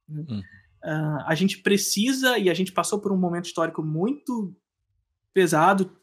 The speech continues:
Speaker 1: é, que foi a partir ali da, do, da década de oitenta, e que reflete muito até hoje no nosso cinema. Ah, enfim, e que a gente precisa superar buscando uma estética nossa. E que, por que que eu digo isso?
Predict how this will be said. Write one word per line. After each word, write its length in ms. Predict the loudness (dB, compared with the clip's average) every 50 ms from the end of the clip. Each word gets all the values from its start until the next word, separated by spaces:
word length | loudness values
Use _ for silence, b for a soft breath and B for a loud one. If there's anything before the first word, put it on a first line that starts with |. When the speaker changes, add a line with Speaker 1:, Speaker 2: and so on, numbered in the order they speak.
| _ _ _ -18 -12 -8
Speaker 1:
é, 180 | -4 -4 -4 -4
que 140 | -6 -8
foi 340 | -14 -8 -4 0 2 2 2
a 60 | 2
partir 460 | 0 -2 -6 -6 -6 0 0 2 2 2
ali 200 | 2 2 2 4
da, 380 | 6 6 6 6 6 4 0 -6 -16
do, 160 | -10 -8 -8 -2
da 140 | 0 2 2
década 300 | 2 2 0 0 0 2
de 80 | 2
oitenta, 400 | 0 0 2 2 2 2 0 -2
e 20 | -2
que 100 | 0 0
reflete 380 | 0 0 0 0 -2 0 0
muito 260 | 0 2 2 2 2
até 220 | -2 0 2 4 6
hoje 320 | 8 8 8 8 6 4
no 80 | 2 0
nosso 260 | 0 -2 -2 -2 -4
cinema. 420 | -4 -4 -4 -2 -2 -2 -4 b b b b b b _ _ _ _ _ _ _ _ _ _ _
Ah, 800 | -4 -2 0 2 2 2 2 2 2 0 0 -2 -6 -8 -14 -20 -20 _ _ _ _ _ _ _ _ _ _ _ _ _ _ _ _ _ _ _ _ _ _ _ _ _ _ _ _ _ _ _ _ _ -8
enfim, 340 | -8 -6 -2 -2 -2 -2 -2
e 80 | -6 -4
que 80 | 0 2
a 60 | 4
gente 180 | 4 4 4 4
precisa 240 | 2 2 4 4 4
superar 680 | 2 2 2 2 4 4 6 6 6 6 6 4 4 2
buscando 440 | 2 2 2 2 2 4 4 4 4
uma 120 | 4 2
estética 540 | 2 2 2 2 2 2 0 -4 -2 0 2
nossa. 540 | 4 4 4 4 2 0 -4 -8 -10 -12 -14 _ -18
E 60 | -18
que, 120 | -14 -12 -6
por 140 | -4 -4 -4
que 60 | -2
que 80 | -2 -2
eu 60 | -2
digo 220 | 0 0 2 4
isso? 360 | 4 4 4 2 0 -4 -8